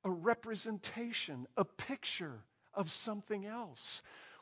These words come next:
What is the image bearer? God creates you, men and women together. God creates you after his image, in his likeness, to reflect realities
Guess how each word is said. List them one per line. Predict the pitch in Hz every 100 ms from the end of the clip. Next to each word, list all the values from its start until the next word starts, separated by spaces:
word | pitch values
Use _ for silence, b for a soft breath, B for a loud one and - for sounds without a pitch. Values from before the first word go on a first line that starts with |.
| b
What | 240
is | 240 196
the | 233 226
image | 240 233 208 202
bearer? | - 240 247 220 160
God | 147 233 240 196 B B B
creates | - 247 226 240 254 - 196
you, | 214 247 233 151 - B B
men | 196 214 254
and | 254 233
women | 247 233 202
together. | 175 208 170 302 233 202 139 - - _ _ _ _ _ _ _ _ _ _ _ -
God | 220 226 196
creates | - - 226 208 220 233 - -
you | 180 190 233 202 196 -
after | 220 226 - - 233
his | 202 - 233 190 -
image, | 254 262 254 156 - - - - b b -
in | 220 233
his | 240 - 233 220 180
likeness, | 220 226 254 247 - 175 143 - - - - B B B
to | - 214
reflect | 208 - - 247 240 -
realities | 190 214 220 214 220 240 240 202 226 185